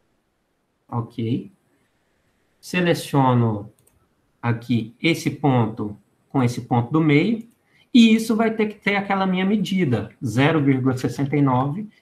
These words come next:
vezes o passo, que é dois. Então, um vírgula trinta e oito.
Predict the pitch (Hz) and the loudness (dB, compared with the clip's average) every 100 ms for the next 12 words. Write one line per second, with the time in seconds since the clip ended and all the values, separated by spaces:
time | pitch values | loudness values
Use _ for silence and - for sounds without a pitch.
0 | _ 131 147 131 156 - 131 135 - 175 | _ 2 4 4 -2 4 4 4 -2 -14
1 | _ 196 170 170 117 101 - - - _ | _ -6 0 2 2 0 -10 -14 -18 _
2 | _ _ _ _ _ _ _ _ _ _ | _ _ _ _ _ _ _ _ _ _
3 | _ 117 - 127 127 139 143 156 156 165 | _ -10 -4 -4 -2 -2 0 -2 -4 -8
4 | 196 208 131 120 - | -2 0 0 -2 -10